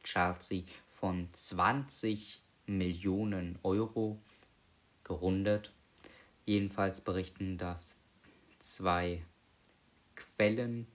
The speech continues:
durchgängig und Sky sagt neunzehn Komma fünf Millionen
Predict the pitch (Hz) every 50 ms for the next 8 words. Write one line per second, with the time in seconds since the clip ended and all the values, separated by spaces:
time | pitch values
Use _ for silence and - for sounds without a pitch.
0 | _ - _ _ - - 110 110 110 110 - 110 107 107 107 104 104 101 - -
1 | - - - 101 95 98 95 95 - - - - - - - - - - - -
2 | - - 92 92 101 98 - 95 92 92 - - 98 95 92 98 98 95 - -
3 | - 95 92 - - 92 87 85 85 85 - - 113 113 127 131 - - - -
4 | 113 117 110 107 110 113 113 117 113 113 113 110 110 -